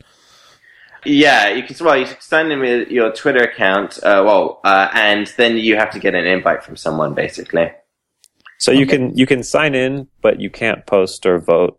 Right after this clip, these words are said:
Speaker 2: until you get invited, is how it works.
Speaker 1: Yeah,
Speaker 2: Right?
Speaker 1: pretty much. All the, all the, uh, any basically, uh, changes to the, any comments, uh, any new posts, that is all, um, uh,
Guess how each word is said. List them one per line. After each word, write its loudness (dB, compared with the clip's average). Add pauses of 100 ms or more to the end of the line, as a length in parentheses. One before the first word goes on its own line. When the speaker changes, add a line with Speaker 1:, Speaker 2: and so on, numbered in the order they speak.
Speaker 2:
until -2
you -2
get 0
invited, -2 (140)
is -12
how 0
it 0
works. -8 (260)
Speaker 1:
Yeah, 4
Speaker 2:
Right? -6
Speaker 1:
pretty -2
much. -2
All 4
the, 0
all 4
the, 4 (120)
uh, 2 (360)
any 2
basically, 0
uh, 2
changes 0
to -2
the, -2
any 2
comments, -4
uh, 2
any 0
new 2
posts, -4
that 0
is -2
all, 2
um, 0 (500)
uh, 2